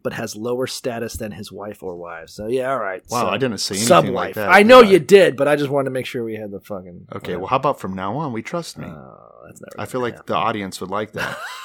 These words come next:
Speaker 1: <laughs> All right,
Speaker 2: And that's who
Speaker 1: so
Speaker 2: we're
Speaker 1: it's
Speaker 2: here
Speaker 1: a
Speaker 2: for.
Speaker 1: sub-wife. I think that's really gonna come into play here 'cause, well, you'll see.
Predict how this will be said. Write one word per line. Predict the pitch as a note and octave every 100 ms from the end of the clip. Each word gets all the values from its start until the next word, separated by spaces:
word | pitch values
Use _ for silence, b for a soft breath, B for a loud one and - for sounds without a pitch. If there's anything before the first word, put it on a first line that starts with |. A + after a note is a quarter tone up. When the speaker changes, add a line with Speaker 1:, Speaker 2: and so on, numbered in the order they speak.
| -
Speaker 1:
<laughs> | - C6+ C6+ C6+ - F#3+ - B B B B B
All | D#3+
right, | D3+
Speaker 2:
And | G2+
that's | G#2+ -
who |
Speaker 1:
so | G3 F#3
Speaker 2:
we're |
Speaker 1:
it's | F3+
Speaker 2:
here | F#3+
Speaker 1:
a |
Speaker 2:
for. | -
Speaker 1:
sub-wife. | - E3 C3+ A#2+ A2 - D#3
I | F3
think | A#3+ B3
that's | F#3+
really | F#3+ G3
gonna | E3+
come | - E3+
into | D#3 C#3
play | E3 D#3 C#3
here | C3+ B2
'cause, | - B2 A2 - -
well, | C3 B2 A#2
you'll | C#3+
see. | - G#2